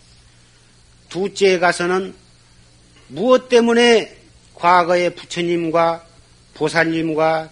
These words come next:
도인들은 이 문제를 진즉 해결을 해서 그런 성현이 되어가지고 육도윤회를 해탈하시고 대해탈도를 증득을 했는데, 나는 오늘날까지 무엇 하느라고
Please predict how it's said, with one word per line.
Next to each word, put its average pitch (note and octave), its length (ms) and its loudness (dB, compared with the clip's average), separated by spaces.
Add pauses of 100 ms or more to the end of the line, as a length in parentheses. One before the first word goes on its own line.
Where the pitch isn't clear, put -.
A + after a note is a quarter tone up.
도인들은 E3+ 920 0 (880)
이 G#3+ 220 -4
문제를 A3+ 600 -2
진즉 C4 800 2 (520)
해결을 F3 500 -2
해서 D#3 320 -8
그런 D3+ 380 -8
성현이 A3 580 -4
되어가지고 F#3+ 840 0 (400)
육도윤회를 D#3 920 -4
해탈하시고 D#3 920 -4
대해탈도를 E3+ 1080 -4
증득을 D#3 540 -4
했는데, E3 760 2 (560)
나는 F3+ 380 0
오늘날까지 E3 800 -2
무엇 F3+ 560 0
하느라고 B3 640 6